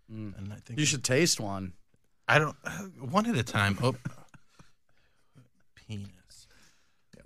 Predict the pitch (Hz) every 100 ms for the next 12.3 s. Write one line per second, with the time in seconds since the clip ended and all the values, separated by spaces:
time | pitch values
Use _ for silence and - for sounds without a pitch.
0 | 117 117 117 - 104 - - - - -
1 | - _ _ - 104 98 110 113 _ _
2 | _ _ _ _ - - - - 147 -
3 | 202 262 - 226 214 156 151 156 135 120
4 | 143 107 98 87 90 95 - - _ _
5 | _ _ _ _ _ - 101 95 - -
6 | 131 147 - - 92 95 - 123 147 165
7 | 175 175 110 107 92 123 - - - 120
8 | 117 - - - - 127 123 127 117 123
9 | - 120 107 - - 139 147 143 120 123
10 | 117 104 135 123 110 110 110 110 107 -
11 | 104 95 92 110 127 104 104 107 104 101
12 | 110 98